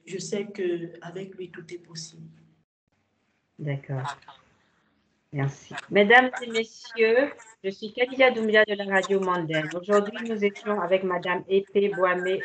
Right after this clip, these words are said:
Speaker 2: Huguette Yolande, qui a créé une association Triso et Vie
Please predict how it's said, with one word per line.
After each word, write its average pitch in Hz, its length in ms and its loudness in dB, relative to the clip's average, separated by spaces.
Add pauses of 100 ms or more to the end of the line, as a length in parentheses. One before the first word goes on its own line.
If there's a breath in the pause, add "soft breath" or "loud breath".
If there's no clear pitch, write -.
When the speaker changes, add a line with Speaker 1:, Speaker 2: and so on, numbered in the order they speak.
Speaker 2:
Huguette 175 340 -6 (140)
Yolande, 175 440 -4 (720)
qui 214 80 -2
a 208 80 0
créé 214 520 4
une 202 120 4
association 202 1160 -4
Triso 202 480 -10
et 185 100 -2
Vie 202 360 -8